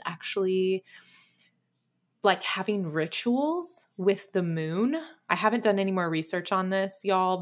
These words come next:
but this is so intriguing to me. But yeah, like, basically elephants have rituals with the moon and w-, and the different cycles of the moon, and they, like, bathe in one of the phases of the moon and all that stuff. So,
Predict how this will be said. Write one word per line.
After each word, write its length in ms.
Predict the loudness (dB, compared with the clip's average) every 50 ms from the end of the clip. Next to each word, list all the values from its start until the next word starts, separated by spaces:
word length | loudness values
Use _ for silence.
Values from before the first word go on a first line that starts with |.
| -2 0
but 340 | 2 2 2 0 -2 -4 -4
this 240 | -4 -4 -4 -4 -6
is 200 | -6 -6 -6 -6
so 320 | -4 -4 -2 -2 -2 -2
intriguing 600 | -4 -4 -6 -6 -6 -6 -6 -6 -6 -6 -6 -6
to 120 | -6 -6 -4
me. 300 | -2 -2 -2 -2 -4 -6 -12 -18 -18 -18 -18 -16 -14 -12
But 120 | -8 -4
yeah, 140 | -2 0 0
like, 180 | 0 -2 -4 -4
basically 480 | -4 -4 -4 -6 -8 -6 -6 -6 -4 -4
elephants 500 | -4 -4 -4 -6 -8 -8 -10 -10 -10 -12
have 360 | -10 -6 -4 -4 -4 -4 -6
rituals 720 | -6 -6 -4 -4 -6 -6 -6 -8 -8 -6 -8 -8 -8 -8
with 200 | -10 -10 -10 -8
the 60 | -8
moon 380 | -6 -6 -6 -4 -4 -4 -4 -6
and 140 | -6 -6
w-, 140 | -6 -8 -8 -8
and 160 | -8 -8 -6
the 80 | -8 -8
different 320 | -10 -8 -10 -10 -10 -8
cycles 400 | -6 -6 -6 -6 -6 -8 -10 -10
of 100 | -10 -10 -8
the 60 | -8
moon, 260 | -6 -6 -6 -6 -6
and 100 | -6 -8
they, 80 | -8 -8
like, 260 | -6 -8 -8 -10 _
bathe 380 | -6 -4 -2 -2 0 -2 -2 -4 -6
in 180 | -8 -6 -4
one 120 | -4 -4 -4
of 120 | -6 -10
the 80 | -12 -10
phases 420 | -8 -6 -6 -6 -8 -10 -10 -8
of 100 | -8 -8
the 60 | -8 -8
moon 240 | -8 -8 -8 -10
and 120 | -10 -8 -10
all 80 | -10
that 200 | -8 -10 -10 -12
stuff. 200 | -12 -12 -10 -8
So, 240 | -8 -6 -6 -6 -8